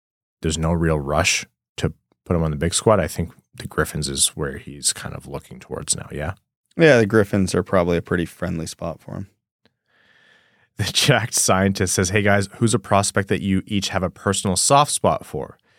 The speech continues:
Speaker 1: Could be a favorite too, but someone you, for whatever reason, root for a little extra outside of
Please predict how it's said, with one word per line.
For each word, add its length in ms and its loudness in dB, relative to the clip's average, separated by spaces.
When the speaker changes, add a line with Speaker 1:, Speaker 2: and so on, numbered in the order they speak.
Speaker 1:
Could 140 2
be 100 4
a 60 6
favorite 360 4
too, 240 2
but 140 -2
someone 400 2
you, 160 4
for 180 0
whatever 320 4
reason, 360 2
root 200 0
for 260 0
a 80 -4
little 280 4
extra 460 2
outside 400 0
of 200 0